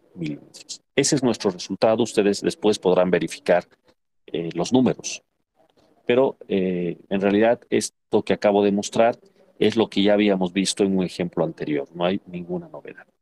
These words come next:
La parte nueva estaría en el inciso B. Porque acá es donde tenemos el error de fabricación, el caso especial. Lo que hay que hacer es obviar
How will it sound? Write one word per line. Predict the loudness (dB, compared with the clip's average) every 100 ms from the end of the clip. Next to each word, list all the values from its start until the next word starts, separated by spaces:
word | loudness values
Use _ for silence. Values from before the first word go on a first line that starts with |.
| _ _ _ _ -2
La | 2
parte | 2 2 0
nueva | 2 2
estaría | 0 0 2 2
en |
el | 0
inciso | -2 -4 -4 -4 0
B. | 0 -2 _ _ _ _ _ _ _ _ _ _ _ _ _ _ _ _ _ _ _ -20 -20 -20 _ _
Porque | -4 -2
acá | -2 0 0
es |
donde | 0 -4 -2
tenemos | -2 0 -2 -4 -6 -4
el | -4
error | -2 -2 -2
de | -4
fabricación, | -2 -4 -6 -14 -16 -16 -18 _ _
el | -12 -2
caso | -2 0 -4
especial. | -8 -8 -8 -10 -12 _ _ _ _ _ _ _
Lo | -4
que | 0 0
hay |
que | 0
hacer | 0 2 2
es | 2 -2 -8 _ _
obviar | 0 2 4 2 0